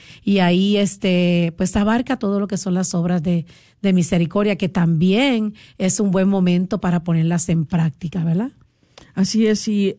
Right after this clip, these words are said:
Speaker 2: en la palabra de Dios, en el, la le-, ah, la carta de San Pedro, primera, capítulo cuatro, versículo ocho, dice,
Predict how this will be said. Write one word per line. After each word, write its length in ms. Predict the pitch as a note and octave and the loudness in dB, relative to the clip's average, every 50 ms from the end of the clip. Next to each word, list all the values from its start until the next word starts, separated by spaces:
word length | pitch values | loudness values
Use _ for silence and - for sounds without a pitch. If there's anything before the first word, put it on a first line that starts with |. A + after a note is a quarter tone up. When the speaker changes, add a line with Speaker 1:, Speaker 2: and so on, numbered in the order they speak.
| _ _ | _ _
Speaker 2:
en 100 | - G3+ | 0 2
la 80 | G3+ G3 | 2 2
palabra 380 | G3 G#3+ G#3+ A3 A3+ A#3 B3 | 2 0 0 2 2 2 0
de 160 | A#3 A3+ G#3+ F#3+ | 2 0 0 0
Dios, 400 | G3 G3 G3+ A3+ - - - - _ | 0 0 0 -2 -4 -8 -14 -10 _
en 180 | F#3 F3+ F3+ | -2 -2 0
el, 400 | F3 F3 E3+ E3 E3 E3 E3+ E3+ - - _ _ _ _ _ _ _ _ _ _ _ _ _ _ _ _ _ _ _ _ _ _ | 0 0 0 0 0 0 0 -2 -6 -12 _ _ _ _ _ _ _ _ _ _ _ _ _ _ _ _ _ _ _ _ _ _
la 100 | G#3 G3 | 0 2
le-, 160 | G3 G3 G3 F#3+ - | 2 2 0 -2 -4
ah, 240 | - F#3+ F3 E3+ E3+ | -2 -2 0 0 0
la 140 | F3 F3 F3+ | 0 -2 -2
carta 300 | - A3+ A3+ - - B3 | -2 -4 -4 -2 -2 0
de 100 | A#3+ A3 | 0 0
San 280 | G3+ - - F#3 F3+ F3 | 0 0 0 0 0 0
Pedro, 580 | - A#3 A#3 A3+ G#3+ F#3+ E3+ E3 F3+ G#3 A#3+ | 0 0 0 0 2 0 0 0 -2 -2 -4
primera, 640 | A#3 - G3 F3 F3+ F#3+ G3 F#3+ F3 E3+ F3+ G#3+ G#3+ - - _ _ _ | -4 -4 -2 -2 0 0 0 0 0 0 -2 -4 -6 -10 -18 _ _ _
capítulo 580 | - F3 - - F3+ - G#3 G3 G3 F#3 F3 - - _ _ _ | -16 -10 -8 -8 -6 -4 -2 -2 -2 -2 -4 -8 -16 _ _ _
cuatro, 520 | _ G#3+ A3 G#3+ G3 F#3+ - - F3 F3 | _ 0 2 2 0 0 -2 -2 -2 0
versículo 600 | F3 F3 E3 - - G3+ - A3+ G#3 F#3+ F3+ F3 | 0 0 -2 -2 -4 -4 -2 -2 0 0 0 0
ocho, 480 | F#3+ A3+ B3+ - - G3+ F#3+ F#3+ G3+ G3+ | 0 0 -2 -2 -2 -2 -2 0 0 0
dice, 500 | G3+ G3 F#3+ F#3+ - - F#3+ F#3+ G#3+ | -2 -2 -4 -4 -4 -2 -2 0 0